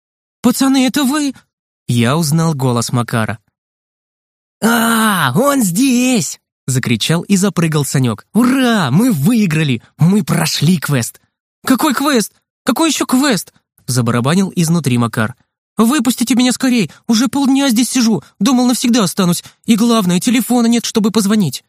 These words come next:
«Так тебя не вожатые спрятали?» — догадался я. «Да нет же!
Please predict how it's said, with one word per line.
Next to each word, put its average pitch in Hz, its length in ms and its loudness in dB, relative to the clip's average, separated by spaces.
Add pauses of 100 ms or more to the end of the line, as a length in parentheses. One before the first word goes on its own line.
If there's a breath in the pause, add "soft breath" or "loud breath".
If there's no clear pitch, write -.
(360)
«Так 143 160 -4
тебя 202 320 0
не 196 160 2
вожатые 170 520 0
спрятали?» — 165 600 -2 (360)
догадался 113 640 -2
я. 110 280 -2 (200)
«Да 254 220 2
нет 269 280 2
же! 196 200 0